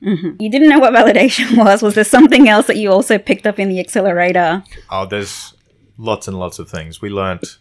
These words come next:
Speaker 2: so much. Um, I guess the basics of forming a company, setting up a company, how all of that works, and the mechanics behind making decisions, um, getting things approved, and actually how,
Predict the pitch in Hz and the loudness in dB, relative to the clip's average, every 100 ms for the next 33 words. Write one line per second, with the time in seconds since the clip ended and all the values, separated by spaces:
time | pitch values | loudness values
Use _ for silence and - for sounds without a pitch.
0 | _ - 107 87 80 78 - - 87 85 | _ -12 -10 -10 -14 -18 -16 -14 -12 -12
1 | 95 104 90 - - _ _ _ - 92 | -10 -10 -10 -14 -18 _ _ _ -14 -8
2 | 127 - - - 101 95 85 _ _ - | -8 -8 -12 -10 -10 -10 -16 _ _ -14
3 | 107 104 90 104 92 95 90 87 _ - | -12 -12 -12 -14 -12 -14 -14 -16 _ -18
4 | - 98 98 - 98 90 87 87 82 _ | -14 -12 -12 -14 -14 -12 -12 -12 -14 _
5 | _ _ _ - 104 90 95 101 95 90 | _ _ _ -8 -8 -6 -8 -8 -8 -10
6 | 82 90 98 82 73 - - - - 90 | -10 -8 -8 -8 -12 -20 -20 -20 -20 -20
7 | 90 - 95 90 - 90 87 85 85 - | -18 -14 -14 -16 -18 -16 -14 -14 -20 -18
8 | 87 90 85 82 - 82 85 82 82 _ | -18 -16 -18 -20 -20 -20 -20 -20 -20 _
9 | _ _ _ 85 82 - - 85 85 80 | _ _ _ -20 -20 -20 -20 -20 -20 -20
10 | _ _ _ _ _ - 95 82 73 - | _ _ _ _ _ -20 -20 -20 _ -14
11 | 90 85 82 - 82 80 80 - 82 82 | -12 -14 -18 -20 -20 -18 -20 -20 -20 -20
12 | _ _ _ 95 87 | _ _ _ -12 -12